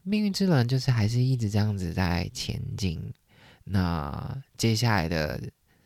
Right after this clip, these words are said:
成为职业插画家的系列，我会跟你分享更多我进入到研究所之后的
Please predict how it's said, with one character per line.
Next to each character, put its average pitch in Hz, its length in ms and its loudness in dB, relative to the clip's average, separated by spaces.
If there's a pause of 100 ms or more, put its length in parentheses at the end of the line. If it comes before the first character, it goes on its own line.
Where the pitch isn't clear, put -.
成 104 140 0
为 107 100 2
职 101 180 0
业 104 120 4
插 101 160 0
画 98 180 0
家 92 100 2
的 80 80 0
系 95 160 -2
列， 85 120 0
我 69 80 0
会 104 140 2
跟 101 140 0
你 87 120 -4
分 95 180 -2
享 104 180 -4
更 85 240 0
多 82 140 -2
我 67 140 -4
进 95 240 -4
入 90 120 -2
到 82 160 2
研 65 140 -6
究 82 160 -2
所 - 140 -8
之 71 180 -8
后 92 180 0
的 71 240 -2